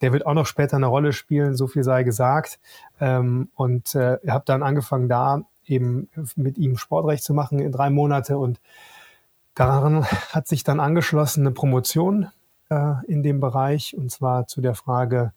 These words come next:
äh, der, der Nominierung im Sport. Also welche Kriterien gibt es, ähm, die, ähm, Verbände dazu ermächtigt, Athleten und Athletinnen zu Wettkämpfen zu schicken? Gibt's da Grenzen? Ähm, also einmal von A bis Z das Thema beleuchtet.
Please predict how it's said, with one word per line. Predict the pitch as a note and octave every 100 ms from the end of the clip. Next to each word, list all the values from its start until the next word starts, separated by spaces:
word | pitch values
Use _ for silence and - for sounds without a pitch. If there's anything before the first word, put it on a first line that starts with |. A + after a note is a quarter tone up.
| _ _ _ _
äh, | C3+ A#2+ A#2 A#2 -
der, | A#2+ B2
der | C#3+ B2
Nominierung | B2+ B2+ C3 D#3 D3 D3
im | C#3 A2
Sport. | - D3 D#3+ D3+
Also | B2+ A#2+ A#2 - _
welche | E3 C#3+ -
Kriterien | - A#2+ C#3+ B2+
gibt | B2+ B2+ C3+
es, | C3 - -
ähm, | D3+ B2 A#2+ A#2+ F3 _ _ _ _ -
die, | C3 B2 B2+
ähm, | D3+ B2+ A#2+ C#3 - -
Verbände | - C3 A2+ C3+ D#3 D3 C#3
dazu | C3 B2+ -
ermächtigt, | C#3+ C3+ - C3 A#2+ -
Athleten | C3+ C#3+ D3 C#3
und | C3+ B2
Athletinnen | A2+ D3+ C#3 C#3 B2+
zu | - B2
Wettkämpfen | E3 - C#3 - B2+
zu |
schicken? | B2+ C3+ C3 B2+ - - - - -
Gibt's | - -
da | B2+
Grenzen? | B2+ C#3 C3 C3+ B2+ B2 D#3+
Ähm, | B2 A#2+ A2+ A#2 -
also | C3 C#3
einmal | B2+ B2 A#2
von | - D#3
A | C3+
bis | B2+ A#2+ -
Z | C#3
das | C3 -
Thema | C#3+ B2+
beleuchtet. | A#2 A2+ C3+ C3+ D#3+ D3